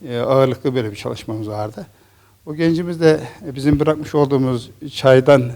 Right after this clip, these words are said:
e, içtikten sonra bir notla teşekkür etmişti. "Hocam çayınızdan, kahvenizden içtim, hakkınızı helal ederim." diye bir not bırakmıştı. Bunlar güzel şeyler. E, bu camilerimizde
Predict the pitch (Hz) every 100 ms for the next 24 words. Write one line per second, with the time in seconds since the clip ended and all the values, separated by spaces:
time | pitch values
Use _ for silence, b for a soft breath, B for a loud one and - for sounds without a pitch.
0 | - _ - 120 123 - - - - 147
1 | - 131 165 160 143 143 - 127 104 -
2 | b b b b - 131 147 139 131 -
3 | 123 127 123 135 127 - - b b b
4 | - 131 131 135 123 131 123 131 131 123
5 | 123 127 117 - 165 131 - 127 123 127
6 | 123 131 127 113 107 110 104 101 - _
7 | 127 120 120 - 107 - - - 208 b
8 | b b b 233 233 226 226 214 220 175
9 | 151 127 151 - B B B B _ -
10 | 131 131 135 139 156 - - 165 175 165
11 | 170 165 160 156 160 160